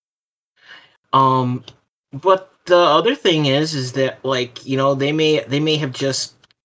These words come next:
got to a point where they kinda got tired of each other. Um,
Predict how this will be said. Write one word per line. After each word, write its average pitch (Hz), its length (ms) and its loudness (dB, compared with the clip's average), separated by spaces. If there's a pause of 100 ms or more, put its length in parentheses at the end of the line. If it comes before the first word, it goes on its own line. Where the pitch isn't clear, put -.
(240)
got - 280 -4
to 147 140 -4
a 131 40 -2
point 135 320 -6
where 117 140 -8
they 120 100 -6
kinda 131 260 -6
got 127 180 -4 (120)
tired 143 340 -4
of 131 120 -8
each 120 160 -10
other. 120 380 -6 (840)
Um, 131 640 2